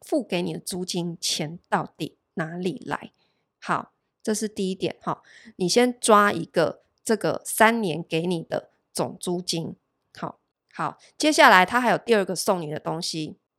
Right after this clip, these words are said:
你要把它也剥离出来，去回推这个房子它本身实际的价值到底是多少。他送装潢，还送家电。好，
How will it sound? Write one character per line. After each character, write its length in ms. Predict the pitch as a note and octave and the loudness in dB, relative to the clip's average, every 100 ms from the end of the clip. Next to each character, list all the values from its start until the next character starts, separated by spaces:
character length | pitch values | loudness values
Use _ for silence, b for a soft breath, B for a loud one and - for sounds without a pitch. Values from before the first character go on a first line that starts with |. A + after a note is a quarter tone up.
| _ | _
你 140 | F3+ | 0
要 300 | F3+ G3+ F3+ B | 2 2 0 B
把 160 | - E3+ | -2 -2
它 180 | F#3 A#3 | 2 2
也 200 | A3 D#3+ | 4 0
剥 280 | - G3 G3 | 2 2 2
离 160 | E3 | 0
出 240 | D#3+ - E3 | -6 -6 -4
来， 320 | D#3+ - - _ | -4 -6 -12 _
去 220 | - B3 G3+ | -6 -2 -2
回 340 | - F3+ F3+ | 0 0 2
推 440 | G#3+ A#3+ A3 A3 _ | 2 2 2 0 _
这 140 | - C#4 | 0 0
个 80 | G3 | 2
房 280 | E3+ D3+ | -2 -4
子 360 | F3+ - D#3+ - _ | -6 -6 -8 -10 _
它 200 | G3 G3 | -2 -2
本 320 | - E3 C#3+ | -2 -6 -4
身 340 | - F3 F3 | -2 0 -2
实 320 | F#3 - - D#3+ | -2 -2 -2 -4
际 200 | - F#3 | -4 -4
的 120 | - | -6
价 280 | - E3+ - | -4 -4 -4
值 260 | - - - | -8 -8 -4
到 120 | E3+ | -4
底 80 | - | -4
是 160 | - | -8
多 240 | E3+ F3 E3+ | -8 -8 -6
少。 280 | - - B B B | -4 -6 B B B
他 140 | - B3+ | -2 0
送 440 | - C4+ G3 F#3+ - | 4 4 4 -2 -4
装 280 | - F3+ F#3+ | 2 2 0
潢， 360 | - F3 - - _ | -4 -4 -4 -14 _
还 280 | - F3 E3+ | -4 -2 0
送 380 | - A3+ E3 - | 0 0 -2 -8
家 360 | - E3+ E3 D#3+ | -8 -6 -6 -10
电。 220 | - F#3+ - _ _ _ _ _ _ | -6 -6 -6 _ _ _ _ _ _
好， 240 | D#3 C#3 | -12 -12